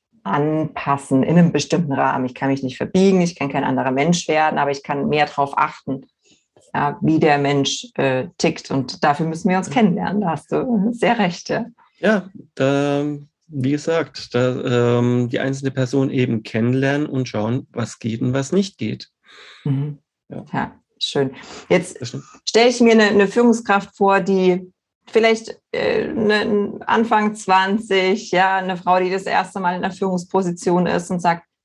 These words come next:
Speaker 1: „Mir ist Wertschätzung wichtig, ja. Also ich habe, so wie du das erzählst, ich habe auch kennengelernt, Situationen, Umfelder, Teams, wo ich mich nicht gewertschätzt, ähm, gefühlt habe. Deswegen möchte ich's jetzt besser machen.“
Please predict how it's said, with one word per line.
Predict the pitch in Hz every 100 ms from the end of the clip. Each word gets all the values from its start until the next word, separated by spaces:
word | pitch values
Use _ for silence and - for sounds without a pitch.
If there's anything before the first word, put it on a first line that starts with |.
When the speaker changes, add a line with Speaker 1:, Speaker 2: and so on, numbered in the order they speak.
| _ _ _ _
Speaker 1:
„Mir | 196 220
ist | 214
Wertschätzung | 180 185 180 175 175 160
wichtig, | 180 170 - 139 -
ja. | 156 170 196
Also | 220 165
ich | 208 220
habe, | 190 185 180 175
so | - 180
wie | 180
du | 202 220
das | 214
erzählst, | 214 196 - 190 180 175
ich | - 214
habe | 202 180 -
auch | 196 -
kennengelernt, | - 180 180 170 170 165 165 170 _ _ _ _ _ -
Situationen, | 190 185 175 175 185 185 180 175
Umfelder, | 185 175 180 175 170 160
Teams, | 175 175 170 -
wo | 165
ich | -
mich | 135 180
nicht | 226 -
gewertschätzt, | 208 202 202 - 196 196 - _ 190
ähm, | 190 185 180 180
gefühlt | 180 - 190 190 190
habe. | 175 170 175
Deswegen | 170 175 165
möchte | 170 170 175
ich's | -
jetzt | 160 -
besser | 170 170 147
machen.“ | 135 147 - 175